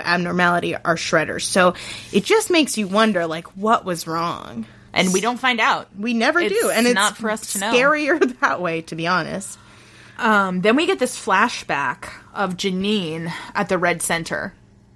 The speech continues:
Speaker 2: And she basically has a complete psychic break and is, she was a waitress at some point in her life before, and she is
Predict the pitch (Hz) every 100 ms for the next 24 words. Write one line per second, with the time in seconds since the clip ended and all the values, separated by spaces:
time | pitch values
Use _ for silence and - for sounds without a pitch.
0 | - - 208 202 233 196 196 220 302 311
1 | 254 240 226 - - 190 175 185 196 -
2 | 214 202 - 196 175 175 - 175 156 143
3 | - - - 180 170 165 160 - 185 175
4 | 170 - - - - - - - 262 254
5 | 226 214 220 - - - - 175 190 185
6 | - 170 104 - 180 175 160 156 180 -
7 | 156 147 - 175 - 180 175 - 170 151
8 | 131 - -